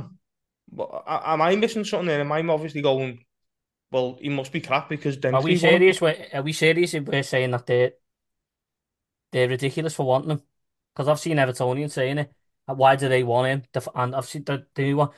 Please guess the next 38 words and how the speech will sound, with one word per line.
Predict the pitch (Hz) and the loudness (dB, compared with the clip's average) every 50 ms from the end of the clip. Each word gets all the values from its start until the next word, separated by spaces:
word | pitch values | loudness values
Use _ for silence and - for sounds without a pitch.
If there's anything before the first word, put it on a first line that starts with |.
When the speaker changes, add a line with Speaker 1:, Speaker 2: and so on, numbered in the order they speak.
| _ _ - | _ _ -2
Speaker 2:
"Can't | - 135 135 127 | 0 0 2 2
believe | 135 131 131 131 123 | 2 0 0 2 2
Evertonians | 120 110 120 117 - - 123 127 135 143 143 131 | 0 0 0 -6 -4 -4 -2 -2 -2 -4 -4 0
value | 127 123 123 135 139 139 131 | 2 2 2 2 0 -4 -6
this | 123 131 - - - | -8 -8 -10 -6 -2
lad | 123 120 123 147 | 0 0 0 -2
at | 143 | -6
sixty | - - 143 127 - - 127 | -10 -10 -12 -12 -12 -14 -14
to | 139 135 | -12 -8
seventy | 123 139 123 117 117 - 127 | -2 -2 -2 -2 -2 -4 -2
million." | 120 117 123 143 151 | -2 -2 -2 -2 -2
I, | 151 160 165 - | -2 -2 -2 2
I | 147 160 | 2 2
value | 180 196 190 180 170 151 131 | 2 2 -2 -2 -2 -2 -4
him | 117 | -4
higher | 117 123 113 127 160 180 185 _ _ _ _ _ - | -4 -2 -2 -2 -2 -2 -4 _ _ _ _ _ -14
in | 147 | -12
today's | 139 - 127 123 117 117 | -8 -2 0 0 0 0
market. | 120 117 117 120 120 160 165 175 _ _ _ _ _ _ _ _ _ _ _ _ _ _ _ - - - | 0 -2 -2 -4 -4 -6 -8 -10 _ _ _ _ _ _ _ _ _ _ _ _ _ _ _ -18 -14 -8
I | |
think | 123 143 | -4 -4
he's | 147 127 | -4 -2
got | - 143 135 135 | 0 0 0 0
absolutely | 127 - - 143 143 143 143 135 | 0 -2 -2 -8 -6 -6 -4 -6
n-, | 131 - | -6 -4
almost | 139 135 143 143 143 139 127 - - | -2 0 0 0 0 -2 -2 -4 0
every | 135 131 127 123 131 131 | 0 0 0 0 0 2
attribute | 123 120 123 - - - 147 151 160 - | 2 0 0 -4 -12 -12 -10 -10 -10 -8
you | 156 135 | -6 -4
need | 131 127 139 151 | -4 -4 -4 -4
if | 160 | -4
you're | 147 143 | -4 -4
building | 123 - 131 123 127 123 151 156 | 0 4 4 4 4 2 -2 -4
a | 147 | -4
team | - - 135 135 143 | -4 -4 -4 -4 -4
for | - | -6
the | 156 147 | -6 -8
future. | - - 135 131 - - 170 160 | -6 -6 -6 -6 -2 -2 -2 -2